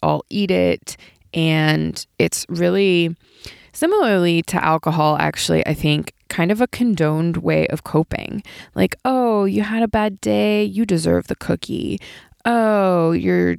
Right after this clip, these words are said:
you know, having a hard morning, have the second cup of coffee." Or, "Oh, we're gonna celebrate your birthday,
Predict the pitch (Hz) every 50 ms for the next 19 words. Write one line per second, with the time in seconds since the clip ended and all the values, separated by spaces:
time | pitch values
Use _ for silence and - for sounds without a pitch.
0 | 214 - - 202 196 180 170 170 170 170 - 208 208 208 208 208 196 185 180 170
1 | 185 196 196 190 180 185 180 185 185 185 190 190 190 185 180 190 185 - 190 180
2 | 180 175 170 165 - - 175 165 - - - - - - 165 - - 175 - -
3 | - - - 151 156 156 147 - 170 82 85 85 85 - - - - - - 60
4 | - - - - - - - - - - - - - _ - 277 285 269 262 233
5 | 208 190 185 170 175 185 180 180 202 196 185 180 175 170 170 175 - _ _ -
6 | - - - 220 220 214 208 185 190 185 180 180 - - 170 165 175 - 185 185
7 | 180 - _ 180 165 160 160 156 156 156 -